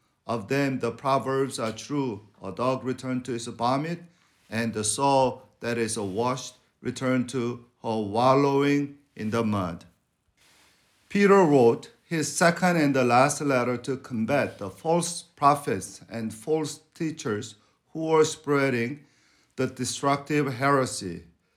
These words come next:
They were not just rejecting the return of Christ and God's final judgment,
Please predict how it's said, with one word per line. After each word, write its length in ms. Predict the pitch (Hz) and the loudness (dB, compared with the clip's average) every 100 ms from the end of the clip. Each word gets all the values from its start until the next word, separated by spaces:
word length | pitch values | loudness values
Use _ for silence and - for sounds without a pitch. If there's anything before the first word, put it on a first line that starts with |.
| _ _ | _ _
They 100 | 143 | 4
were 240 | 165 170 151 | 6 6 6
not 300 | 147 147 147 | 6 6 2
just 220 | 151 - | -4 -2
rejecting 600 | 127 120 139 143 151 135 | -4 0 -2 0 0 2
the 140 | 120 | 2
return 420 | 113 131 151 156 151 | 0 -2 -2 0 0
of 260 | 117 113 | 0 -2
Christ 500 | - 143 123 120 - | -4 0 2 0 -4
and 220 | - 117 | -4 -4
God's 260 | 113 127 131 | 0 0 0
final 420 | - 139 156 147 | -2 0 2 0
judgment, 680 | 123 123 127 120 104 131 | 0 -2 -2 -4 -6 -6